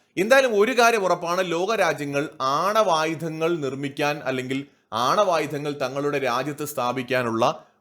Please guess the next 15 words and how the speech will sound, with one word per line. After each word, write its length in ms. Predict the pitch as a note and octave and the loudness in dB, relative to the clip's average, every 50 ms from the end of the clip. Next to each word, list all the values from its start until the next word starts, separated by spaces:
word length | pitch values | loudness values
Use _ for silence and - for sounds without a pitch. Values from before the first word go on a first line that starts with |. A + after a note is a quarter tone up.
| _ - | _ -10
വളരെ 640 | G#2 G#2 G#2+ B2 D#3 F3 G#3 A#3 A#3 A3+ - - - D3 | -4 -2 0 0 2 2 4 4 4 2 0 -2 -4 -6
തീവ്രമായ 540 | D3+ D#3 E3 E3 E3+ D#3+ D3+ D3+ D3+ D3+ D3+ | -4 -2 -2 -2 -2 -2 -2 -2 -2 -2 -2
ശ്രമത്തിലാണ്. 600 | D3+ - B2+ B2+ C3 B2+ C#3+ B2+ A#2+ A#2+ A#2+ A2 | -4 -6 -6 -6 -6 -4 -2 0 0 0 0 0
കാരണം 420 | B2 B2 B2+ C3 C#3+ C#3+ C#3+ C#3+ - | 0 0 0 0 0 -4 -4 -4 -6
അമേരിക്ക 560 | C3 C3 C#3 E3 G3 G#3 G3+ F#3 D#3+ - F3+ | -6 -4 -4 -2 -2 -2 -4 -6 -4 -2 0
എന്ന 340 | F3 F#3 - - C#3+ C#3+ C#3 | 0 0 0 -2 -4 -4 -2
രാജ്യം 580 | B2+ B2 A#2 B2 B2+ C3 B2 D3+ D#3 D3+ - - B2+ | 0 2 2 2 0 0 -4 -6 -6 -8 -10 -12 -10
ഇനി 220 | B2 C#3+ F#3 G#3 | -8 -6 -6 -4
മുതൽ 380 | F3+ C#3 A#2 A2+ A#2 B2 C3 B2+ - _ _ _ _ - | -6 -4 -2 -2 -2 -2 -4 -6 -12 _ _ _ _ -4
ഒരു 260 | C3+ C#3 D3+ D3 - - | -2 0 0 0 -2 -2
ആശ്രയമായിരിക്കില്ല 1160 | B2 B2+ C3 C#3 D3+ E3+ E3+ - G3 G3 G3+ G3 F3 D3+ C3 C3 C3 C3+ A#2+ B2+ C3 B2+ B2+ B2 | -2 -2 -2 -2 -4 -4 -2 0 2 2 4 2 2 0 0 0 -2 -2 -4 -6 -4 -2 -2 -2
എന്ന് 180 | A#2+ B2 A#2 | -2 -4 -4
എല്ലാവർക്കും 480 | A2+ A#2 A#2+ A#2+ A#2+ A#2 A2+ B2+ A2+ A2 | -4 -2 -2 -2 -2 -4 -6 -8 -8 -6
മനസ്സിലായി 400 | G2+ G2+ A2 G#2+ C3 A#2+ A2+ G2+ | -6 -6 -6 -4 -2 -2 -2 0
കഴിഞ്ഞു. 340 | - G2 F2 F2 F2 E2 | -2 -4 -6 -6 -8 -12